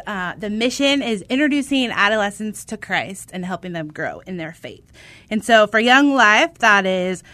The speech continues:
middle school, high school, kids with special needs, and teen moms.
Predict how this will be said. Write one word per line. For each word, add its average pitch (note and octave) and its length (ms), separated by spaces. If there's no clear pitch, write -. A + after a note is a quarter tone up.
middle C#4 280
school, C4+ 460
high A3+ 240
school, G3+ 640
kids B3+ 300
with B3+ 100
special G3+ 400
needs, E3 400
and F3 240
teen F3 480
moms. - 540